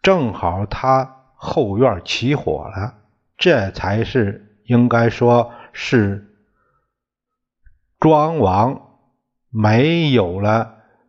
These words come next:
再问鼎中原的这个机会。那下面这个就是说，咱们再看这个楚令尹窦月娇，自打庄王削弱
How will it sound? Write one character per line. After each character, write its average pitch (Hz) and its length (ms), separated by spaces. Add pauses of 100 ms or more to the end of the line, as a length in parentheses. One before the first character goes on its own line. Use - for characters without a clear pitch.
(280)
再 120 260
问 113 500
鼎 92 380
中 135 320
原 95 280
的 101 340
这 101 160
个 87 100
机 104 220
会。 92 260 (2750)
那 123 280
下 156 240
面 110 160
这 120 200
个 107 120
就 110 160
是 107 160
说， 127 180
咱 113 180
们 120 140
再 120 160
看 113 340
这 113 80
个 107 140
楚 104 460
令 147 360
尹 90 640
窦 107 220
月 95 160
娇， 120 560 (560)
自 208 340
打 98 220
庄 160 380
王 117 200
削 160 280
弱 107 360